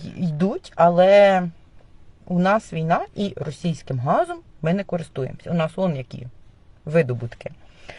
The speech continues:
А це означає, що нікому ні за що ми не повинні платити, згідно Конституції. Е, дуже багато йде спорів на рахунок доставки газу.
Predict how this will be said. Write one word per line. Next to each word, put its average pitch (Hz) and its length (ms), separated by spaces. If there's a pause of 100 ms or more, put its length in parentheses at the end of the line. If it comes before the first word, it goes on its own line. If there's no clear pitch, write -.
(300)
А - 100
це 403 200
означає, 269 680 (140)
що 226 600
нікому 185 600
ні 269 140
за 160 120
що 254 220
ми 330 120
не 190 100
повинні 180 380
платити, 349 600 (160)
згідно 151 320
Конституції. 196 800 (880)
Е, 180 460
дуже 269 300
багато 214 1300
йде 190 320
спорів 294 560
на 185 140
рахунок 220 560
доставки 180 520
газу. 123 480